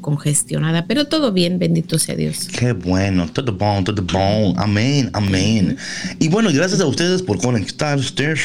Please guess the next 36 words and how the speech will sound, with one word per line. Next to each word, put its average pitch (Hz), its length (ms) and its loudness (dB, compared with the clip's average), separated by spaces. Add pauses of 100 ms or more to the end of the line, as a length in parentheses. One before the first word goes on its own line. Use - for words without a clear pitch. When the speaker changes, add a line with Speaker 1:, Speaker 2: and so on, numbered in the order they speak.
Speaker 2:
esta 107 220 -4
mañana 143 540 2
a 233 160 0
Café 120 320 -2
con 95 160 0
Cristo 110 360 -2
por 113 160 0
<laughs> 127 140 -2
E 269 160 4
W 120 420 2
T - 220 0
N, 95 240 0 (340)
Radio 101 200 0
Católica 95 380 -2
Mundial. 110 760 0 (240)
Buenos 98 640 0
días, 110 440 0
hoy 117 140 2
va 117 100 2
a - 20 -4
ser 107 140 0
un 98 120 0
día 98 220 2
maravilloso, 101 800 2
increíble. 104 760 2 (400)
Hoy 120 140 2
seguimos 113 420 2
con 104 160 -2
el 92 220 0
tema, 113 440 -2 (440)
eh, 101 400 -2
que 110 140 0
ayer 101 300 2
estábamos, 104 920 0
ah, 87 320 -2
compartiendo, 113 1040 0